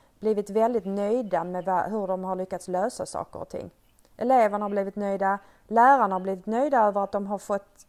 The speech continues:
se andra, ta tips av andra och få en struktur som de kan hålla sig till. Ehm, och det syns också i att det har,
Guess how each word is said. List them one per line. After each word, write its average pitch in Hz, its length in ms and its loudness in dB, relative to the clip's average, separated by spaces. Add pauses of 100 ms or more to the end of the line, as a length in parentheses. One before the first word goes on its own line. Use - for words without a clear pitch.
(580)
se 208 380 4
andra, 170 400 -2
ta - 260 -12
tips - 340 -8
av 190 140 -2
andra 170 360 0
och 170 60 -4
få 220 120 -8
en 185 120 -6
struktur 196 460 -6
som 165 160 -12
de 160 100 -12
kan 170 160 -10
hålla 185 360 -6
sig - 160 -14
till. - 320 -14 (880)
Ehm, 170 420 -10 (140)
och - 140 -12
det 233 160 0
syns 190 540 -4
också - 400 -6
i 196 260 -4
att 190 140 -8
det 190 280 -4
har, - 400 -8